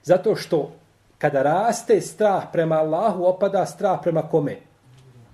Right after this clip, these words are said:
Prema ljudima. A kada pada strah prema Allahu, pada strah prema kome? O, o, raste strah od ljudi, ali čovjek ostaje u krugu imana. To je to iman, znači ide gore i dole, jel tako? Pa je to za osnovu, znači to je z-,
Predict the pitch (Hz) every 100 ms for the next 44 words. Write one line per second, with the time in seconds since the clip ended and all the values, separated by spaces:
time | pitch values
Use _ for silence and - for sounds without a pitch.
0 | - - - - 170 160 170 175 180 -
1 | 156 147 - 240 180 - 214 190 156 185
2 | 165 156 190 175 165 190 185 - - 180
3 | 180 160 143 170 165 160 165 160 170 190
4 | 185 185 180 196 147 - 180 165 180 175
5 | - _ _ _ _ - - _ 156 165
6 | 160 135 123 247 220 240 233 240 196 170
7 | 196 175 127 123 120 - _ _ _ 240
8 | 226 196 170 196 143 160 156 151 151 -
9 | - - 170 175 160 143 110 104 147 -
10 | - - _ _ _ 143 135 208 202 -
11 | - _ 127 160 160 - 214 - - 240
12 | 247 254 - _ 156 - 202 185 156